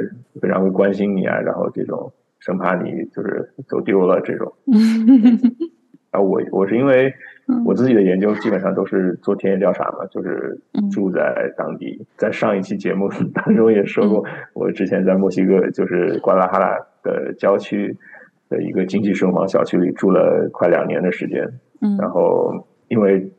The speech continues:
Speaker 1: 就是住在那儿嘛，所以跟，我跟当地人会非常的不一样，但是确实就成为了这个社区当中的一员，一个外来的一个，一个成员。然后，
Speaker 2: 嗯。
Speaker 1: 嗯，确实我每天和周围的邻居打的交道啊，或者什么，就他们对我的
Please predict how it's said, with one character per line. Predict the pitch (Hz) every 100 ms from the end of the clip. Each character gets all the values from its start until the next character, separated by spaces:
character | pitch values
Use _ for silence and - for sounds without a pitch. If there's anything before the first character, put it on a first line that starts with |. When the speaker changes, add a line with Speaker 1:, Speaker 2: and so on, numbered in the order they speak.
| _
Speaker 1:
就 | -
是 | 92
住 | 95 165
在 | 95
那 | 85
儿 | 52
嘛， | 57
所 | - - 92
以 | 85 80
跟， | 101 101
我 | 95 92
跟 | 98
当 | 113
地 | 110
人 | 104 95
会 | - - 101
非 | 113
常 | 113
的 | 107
不 | 107
一 | 107
样， | 113 85 87
但 | 95
是 | 92 92 90
确 | -
实 | 92 92 92
就 | 92
成 | 92 92
为 | 90
了 | 92
这 | 95
个 | 87 78
社 | - 98
区 | 95 -
当 | 92
中 | 95
的 | 95
一 | 92
员， | 95 80 69 98 _ -
一 |
个 | -
外 | 98 110
来 | - -
的 | -
一 | -
个， | - - -
一 | -
个 | -
成 | - -
员。 | - - - _ _ _ -
然 | - 95
后， | 87 90
Speaker 2:
嗯。 | 87 - - - _ _ _ -
Speaker 1:
嗯， | 87 87 98 92
确 | - 113
实 |
我 | 107 95
每 | 98 82
天 | - 92 - -
和 | - 90 87 82 80
周 | 92
围 | 85
的 | 82
邻 | 87 85
居 | 92
打 | 85 -
的 | 78
交 | - 90
道 | 90
啊， | 82 -
或 | -
者 | -
什 | - -
么， | - -
就 | -
他 | -
们 | 95 87 85 85
对 | 95
我 | 80
的 | -